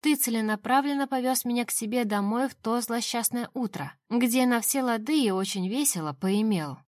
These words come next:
А потом, когда услышал мой пьяный бред о тех трусах, то до чертиков испугался за себя ненаглядного. И наутро выдумал душещипательную историю о том, что у тебя на меня якобы внезапно не встал. Ты вывалил на меня все это дерьмо,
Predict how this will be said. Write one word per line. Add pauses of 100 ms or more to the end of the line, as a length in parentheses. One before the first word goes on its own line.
(160)
А
потом,
когда
услышал
мой
пьяный
бред
о
тех
трусах,
то
до
чертиков
испугался
за
себя
ненаглядного. (300)
И
наутро
выдумал
душещипательную
историю
о
том,
что
у
тебя
на
меня
якобы
внезапно
не
встал. (460)
Ты
вывалил
на
меня
все
это
дерьмо,